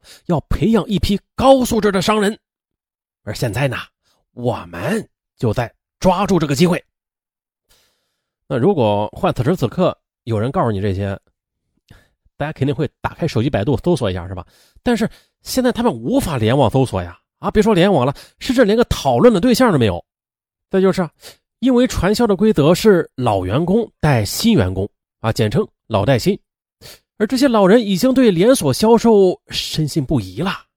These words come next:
你问他，他必须双手赞成啊，你不问他，啊，他也会赞成，他会继续的啊，拼命的给你灌输信息。“哎呀，对，对，对，尚总说的对呀，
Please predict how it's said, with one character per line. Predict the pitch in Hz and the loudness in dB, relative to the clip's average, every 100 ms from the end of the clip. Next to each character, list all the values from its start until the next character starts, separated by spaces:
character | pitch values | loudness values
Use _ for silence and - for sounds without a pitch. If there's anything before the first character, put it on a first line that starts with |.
| _ _ | _ _
你 | 110 | -4
问 | 110 113 | -2 -2
他， | 98 135 147 | -4 -6 -6
他 | 165 | -8
必 | - 240 196 | -4 -2 -2
须 | 220 220 | 0 -2
双 | - 294 277 | 0 0 2
手 | 180 | 0
赞 | 139 147 | 0 0
成 | 120 - - _ _ | 0 -4 -6 _ _
啊， | - | -8
你 | 117 104 | -6 -2
不 | 240 | 2
问 | 208 | 4
他， | 160 - _ - | 2 -4 _ -14
啊， | 110 - | -12 -6
他 | 123 | -4
也 | |
会 | 98 101 | -2 -2
赞 | 95 | -2
成， | 95 - _ _ | -6 -16 _ _
他 | 147 | -10
会 | 135 151 | -4 -4
继 | - 214 | -2 -2
续 | 180 | 0
的 | 196 - | 0 -4
啊， | 123 | -8
拼 | - 208 233 | -4 -2 -2
命 | 262 175 | 0 0
的 | - _ | -4 _
给 | 143 | -2
你 | 135 98 | -2 -2
灌 | 131 113 | -2 -2
输 | 139 | -2
信 | 127 | -2
息。 | 95 185 _ _ _ _ _ | -2 -6 _ _ _ _ _
“哎 | - | -16
呀， | 151 | -12
对， | 147 | -10
对， | 170 | -8
对， | 170 202 156 107 _ _ | -6 -6 -8 -12 _ _
尚 | - 180 123 | -12 -10 -10
总 | - 110 165 | -12 -10 -8
说 | - 185 | -8 -8
的 | 185 | -6
对 | 226 196 | -6 -6
呀， | 143 | -10